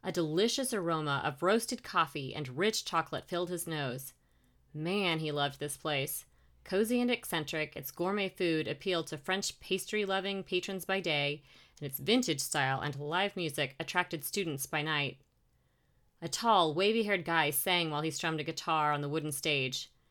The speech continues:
His baritone and animated facial expressions commanded the attention of several giggling girls. Of course, they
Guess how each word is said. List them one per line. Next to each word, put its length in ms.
His 160
baritone 720
and 180
animated 460
facial 340
expressions 640
commanded 460
the 120
attention 440
of 100
several 460
giggling 460
girls. 500
Of 200
course, 640
they 100